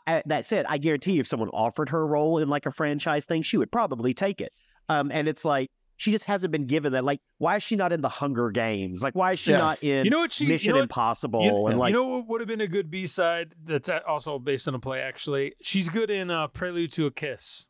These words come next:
Speaker 3: with Alec
Speaker 1: Yeah.
Speaker 3: Baldwin and Meg Ryan. I like that movie.
Speaker 1: Yeah, she,
Speaker 3: Um,
Speaker 1: yeah, she is very, she is very good in that. And,
Speaker 3: Yeah.
Speaker 1: um, you know, Angus is another one I could have pulled out. Like,
Speaker 3: Love
Speaker 1: yeah,
Speaker 3: Angus.
Speaker 1: love Angus. Could have easily pulled that out. I mean, so many of these fil-, like,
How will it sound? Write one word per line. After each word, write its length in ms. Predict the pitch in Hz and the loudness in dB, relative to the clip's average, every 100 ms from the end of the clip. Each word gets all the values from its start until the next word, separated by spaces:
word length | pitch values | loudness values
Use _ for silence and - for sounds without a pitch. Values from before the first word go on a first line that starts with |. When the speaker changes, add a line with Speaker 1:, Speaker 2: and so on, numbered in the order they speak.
| - | -8
Speaker 3:
with 160 | 120 143 | -2 0
Alec 220 | 127 - | -2 0
Speaker 1:
Yeah. 140 | 339 | 2
Speaker 3:
Baldwin 200 | - 120 | 2 -2
and 140 | 120 117 | -8 -8
Meg 160 | 120 | -8
Ryan. 260 | 120 113 117 | -6 -8 -6
I 60 | 135 | -6
like 180 | 135 | -4
that 100 | 127 110 | -6 -8
movie. 240 | 110 101 - - - - | -10 -14 -20 -20 -20 -2
Speaker 1:
Yeah, 340 | 143 139 127 117 | 0 2 2 2
she, 140 | 117 185 | 0 2
Speaker 3:
Um, 60 | |
Speaker 1:
yeah, 140 | 214 175 | 2 2
she 220 | - 247 | 2 2
is 100 | 254 | 2
very, 200 | 185 - | 0 0
she 180 | - 208 | 2 2
is 120 | 233 | 2
very 260 | 147 180 127 | 0 0 2
good 160 | 110 | 0
in 140 | 107 104 | 2 0
that. 280 | 95 92 - | 0 -2 -2
And, 220 | 139 135 | -2 0
Speaker 3:
Yeah. 240 | 135 123 131 | 2 2 2
Speaker 1:
um, 80 | 127 - _ | -2 -12 _
you 140 | 202 214 | 0 2
know, 160 | 175 - | 0 -4
Angus 460 | 165 151 175 214 - | -2 0 0 -2 -2
is 140 | 151 | -2
another 260 | 135 127 135 | 0 0 2
one 140 | 143 | 0
I 80 | 143 | 0
could 160 | - 165 | 0 -2
have 100 | - | -2
pulled 240 | - 139 | 2 4
out. 360 | 147 160 190 139 | 6 4 2 2
Like, 120 | 117 | 0
Speaker 3:
Love 220 | 151 139 - - 131 127 | -2 -12 -16 -10 -8 -2
Speaker 1:
yeah, 140 | 123 135 | 2 2
Speaker 3:
Angus. 420 | 107 87 - - 143 | -2 -4 -2 -2 0
Speaker 1:
love 320 | 135 147 151 | 2 2 0
Angus. 440 | 135 143 147 160 - | -2 0 0 -2 -2
Could 180 | - 156 | -2 -2
have 120 | 139 | 0
easily 460 | 165 160 160 160 151 | 0 0 2 2 0
pulled 280 | - 160 143 | 0 -2 0
that 120 | 143 | 0
out. 80 | 185 | 2
I 20 | |
mean, 120 | 214 | 0
so 260 | - 254 277 | 2 0 2
many 220 | 277 196 | 4 4
of 80 | 156 | 2
these 180 | 139 | 0
fil-, 140 | - 170 | -2 -2
like, 220 | 147 135 | 0 -2